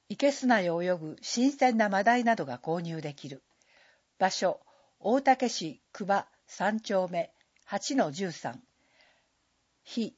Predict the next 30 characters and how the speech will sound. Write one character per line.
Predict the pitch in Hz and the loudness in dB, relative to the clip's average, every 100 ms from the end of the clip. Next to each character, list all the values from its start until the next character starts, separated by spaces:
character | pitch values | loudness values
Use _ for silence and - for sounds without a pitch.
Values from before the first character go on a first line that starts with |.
| _ _ - | _ _ -6
毎 | 180 247 262 | 2 2 0
月 | - 233 | -6 -2
第 | 190 220 | 2 2
三 | 240 226 214 185 | 4 2 2 0
土 | 180 | 0
曜 | 185 139 - _ | 0 -4 -8 _
九 | - | -4
時 | 254 | -4
三 | 196 196 214 | -2 -2 -2
十 | 202 | -4
分 | - - 135 | -10 -12 -12
か | - 123 | -10 -12
ら。 | 95 _ _ _ _ _ _ _ _ - | -12 _ _ _ _ _ _ _ _ -2
問 | 240 254 | 2 4
い | |
合 | 226 | 4
わ | 202 | 2
せ、 | 196 180 151 _ _ _ _ | 0 0 -2 _ _ _ _
電 | 175 220 220 | -2 0 0
話、 | 196 170 _ - _ _ - | -2 -4 _ -20 _ _ -4
零 | 202 269 | 2 2
八 | 269 254 - 156 | 2 -2 -2 -8
二 | 175 185 | -6 -6
七 | 175 160 139 _ _ _ _ | -6 -6 -10 _ _ _ _
五 | 208 247 | 2 2
七 | 233 214 165 135 _ _ _ - | 2 0 -2 -6 _ _ _ -8
七 | 180 208 262 | -2 2 2
零 | 262 151 | 2 -2
三 | - 151 151 | -4 -6 -4
四。 | 151 135 | -6 -8